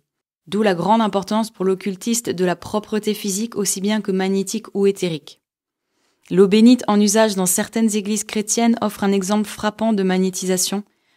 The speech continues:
l'eau absorbant très facilement le magnétisme. Les instructions du rituel romain montrent avec évidence que le prêtre est tenu d'abord de magnétiser le sel et l'eau,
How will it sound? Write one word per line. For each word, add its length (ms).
l'eau 200
absorbant 540
très 260
facilement 480
le 60
magnétisme. 720
Les 160
instructions 500
du 120
rituel 400
romain 360
montrent 360
avec 240
évidence 420
que 120
le 100
prêtre 440
est 140
tenu 240
d'abord 500
de 120
magnétiser 800
le 100
sel 320
et 80
l'eau, 260